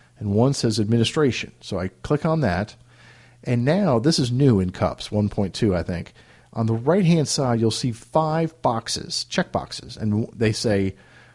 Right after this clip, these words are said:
"Show printers shared by other systems, share published printers connected to this system, allow remote administration, allow users to cancel any job,"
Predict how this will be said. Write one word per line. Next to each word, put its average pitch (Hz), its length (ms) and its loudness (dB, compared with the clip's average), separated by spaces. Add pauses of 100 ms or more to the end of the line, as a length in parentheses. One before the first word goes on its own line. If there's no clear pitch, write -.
(200)
"Show 151 320 4
printers 131 580 2
shared 123 440 2
by 117 120 4
other 127 240 2
systems, 113 720 -2 (240)
share 131 420 2
published 127 460 2
printers 123 440 0
connected 110 560 -2
to 95 120 -6
this 143 200 6
system, 107 560 -2 (460)
allow 120 420 2
remote 127 460 4
administration, 110 960 0 (320)
allow 117 340 2
users 123 400 2
to - 80 -8
cancel 120 540 -4
any 156 200 4
job," 92 480 0